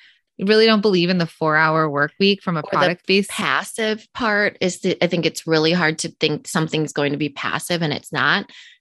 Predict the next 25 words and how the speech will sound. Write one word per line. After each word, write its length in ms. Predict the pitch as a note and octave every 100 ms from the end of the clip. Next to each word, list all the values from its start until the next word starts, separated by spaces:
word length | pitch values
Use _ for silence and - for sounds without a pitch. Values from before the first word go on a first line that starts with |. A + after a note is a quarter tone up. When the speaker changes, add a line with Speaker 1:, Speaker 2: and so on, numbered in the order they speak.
| _ _ -
Speaker 2:
You 140 | F#3+
know, 420 | E3+ C#3+ C3+ - _ _ -
I 60 | G#3
think 260 | F#3 E3+ _ -
the 480 | E3 F3 D#3 D3+ D#3
balance 420 | F3 D#3+ E3+ D#3 -
part 240 | D#3 C#3+
is 160 | C#3 D3+
really 180 | C#3+
hard 260 | D3 D3+ -
too, 140 | -
because 300 | F3+ E3 - - - - -
when 400 | F3 F#3 F3+ F3
we 320 | F3 D#3+ - _ -
have 320 | G#3 G#3+ A3
the 100 | G3+
secondary 600 | F#3 E3 E3 E3+ D#3+ D3+
business, 520 | D3+ D#3 D#3 C#3+ D3 -
we 140 | E3+
have 340 | E3+ F3+ F3 E3+
kids, 580 | - F#3 E3 D3+ D3 - - -
we're 100 | F#3
also 640 | F#3 D#3+ E3 F#3 E3 D#3+ D3+
wives 760 | E3 D3+ D3 D3 D3 D3+ D3+ -
and 540 | D#3 D3+ C#3+ D3 C#3